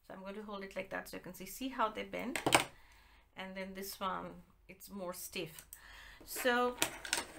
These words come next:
depending on whether you're using a thick acrylic paint or a thin one, the more flexible synthetic brushes are best for,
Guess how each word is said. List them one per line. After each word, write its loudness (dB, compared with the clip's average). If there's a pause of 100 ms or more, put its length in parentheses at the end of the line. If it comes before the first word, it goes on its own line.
(400)
depending 8
on 6
whether 4
you're -2
using -2
a 0 (220)
thick -6 (140)
acrylic -8 (140)
paint -8 (400)
or 6
a 0
thin -8
one, 2 (460)
the 0
more 4
flexible 2
synthetic -4
brushes -2
are 2 (580)
best 0 (140)
for, 4